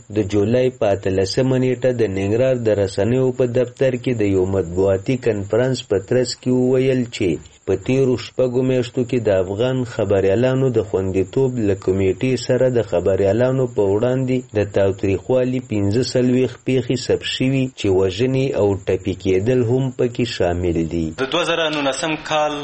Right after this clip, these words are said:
Speaker 2: جنورۍ له پیله د جون تر پایه د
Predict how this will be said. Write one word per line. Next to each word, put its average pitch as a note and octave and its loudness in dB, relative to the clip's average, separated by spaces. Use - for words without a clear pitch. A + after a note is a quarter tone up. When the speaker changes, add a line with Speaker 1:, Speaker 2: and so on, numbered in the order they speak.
Speaker 2:
جنورۍ A2 -2
له A2 -4
پیله C#3 -2
د G2 -8
جون C#3+ 0
تر G#2 -4
پایه C3+ 0
د C3+ -2